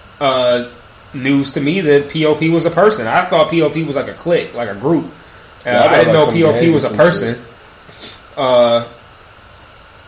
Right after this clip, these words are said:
Speaker 1: and then he told the story. Uh, basically, he said that something like she, he basically corroborated her story of how, like, she's an innocent bystander. <laughs> She just wanted to, like, she just needed to ride somewhere, and they got in the car and they got pulled over, and then, like,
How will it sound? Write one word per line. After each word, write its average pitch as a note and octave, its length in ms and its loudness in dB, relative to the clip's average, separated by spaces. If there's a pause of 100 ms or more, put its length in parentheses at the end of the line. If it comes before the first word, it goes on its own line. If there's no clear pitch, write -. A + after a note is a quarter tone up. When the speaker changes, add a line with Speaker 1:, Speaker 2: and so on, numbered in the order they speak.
(100)
Speaker 1:
and D#3 140 -2
then D#3 80 0
he F3 120 -4
told E3+ 260 2
the - 40 -6
story. E3 480 2
Uh, C3+ 260 -2 (300)
basically, D#3+ 340 0
he D3+ 100 -2
said D3+ 280 0
that C3+ 80 -8
something D3+ 240 -2
like C3+ 140 0
she, E3+ 240 -4 (600)
he A#3 120 4
basically F3 380 2
corroborated C#3+ 580 4
her C3+ 100 -2
story C3+ 400 0
of B2 80 -6
how, B2+ 240 2
like, A#2+ 320 2
she's C3+ 220 -8
an B2 80 -6
innocent B2 380 -6
bystander. B2 800 -2
<laughs> - 40 -20 (200)
She G3 160 -4
just E3 200 0
wanted D#3 340 4
to, D#3 120 2
like, C#3+ 280 4
she F3 120 -4
just D3+ 160 -4
needed D3 200 -2
to C3 80 -4
ride C#3+ 280 2
somewhere, B2 380 -4
and B2 80 -4
they B2 80 -6
got C3 160 -2
in A#2+ 60 -6
the A#2+ 60 -10
car C#3+ 220 0
and C3 100 -2
they C3 60 -4
got B2 220 -4
pulled C3 260 -4
over, C3+ 340 0
and A#2+ 80 -4
then, A#2+ 160 -4
like, A#2 280 -4